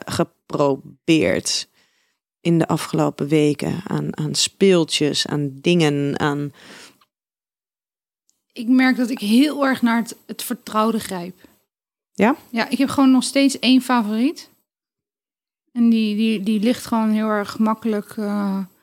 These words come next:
Speaker 1: In de
Speaker 2: voor
Speaker 1: hand.
Speaker 2: in de hand. En voor het oprapen, wou ik zeggen, maar voor in de hand ook. Dus ja,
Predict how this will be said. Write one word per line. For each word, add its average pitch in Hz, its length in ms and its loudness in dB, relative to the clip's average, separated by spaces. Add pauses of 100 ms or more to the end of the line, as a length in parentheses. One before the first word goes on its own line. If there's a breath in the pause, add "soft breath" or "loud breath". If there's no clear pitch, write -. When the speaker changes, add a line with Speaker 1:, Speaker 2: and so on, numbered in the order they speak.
(460)
Speaker 1:
In 190 120 4
de 175 40 6
Speaker 2:
voor 165 100 4
Speaker 1:
hand. 170 340 2
Speaker 2:
in 240 140 4
de 240 60 4
hand. 233 500 2 (140)
En 214 80 -4
voor 247 140 0
het - 80 -6
oprapen, 202 460 2
wou 185 120 -2
ik 196 60 -8
zeggen, 190 280 -6
maar 190 200 -4
voor 208 200 -14
in 208 140 0
de 190 60 -2
hand 180 300 -4
ook. 190 260 -12 (220)
Dus - 420 -10 (800)
ja, 277 260 0